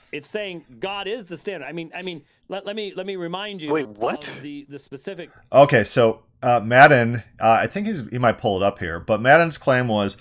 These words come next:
Speaker 3: "This is saying that God is the standard for all creation, and that's what this text is actually describing."
Speaker 2: I mean,
Speaker 3: Uh,
Speaker 2: I, I, I,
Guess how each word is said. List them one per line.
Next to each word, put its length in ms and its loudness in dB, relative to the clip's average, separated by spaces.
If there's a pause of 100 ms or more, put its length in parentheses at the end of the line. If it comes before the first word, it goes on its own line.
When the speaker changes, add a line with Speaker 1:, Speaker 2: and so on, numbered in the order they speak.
(320)
Speaker 3:
"This 240 0
is 120 0
saying 360 2
that 420 8
God 800 10 (100)
is 280 0
the 100 -4
standard 720 0
for 240 -8
all 180 4
creation, 880 -4
and 160 -6
that's 200 -2
what 140 -6
this 180 -6
text 320 -6
is 120 -10
actually 340 -6
describing." 480 -10 (1700)
Speaker 2:
I 100 -4
mean, 180 -8
Speaker 3:
Uh, 260 -6 (160)
Speaker 2:
I, 40 -6
I, 200 -8
I, 40 -12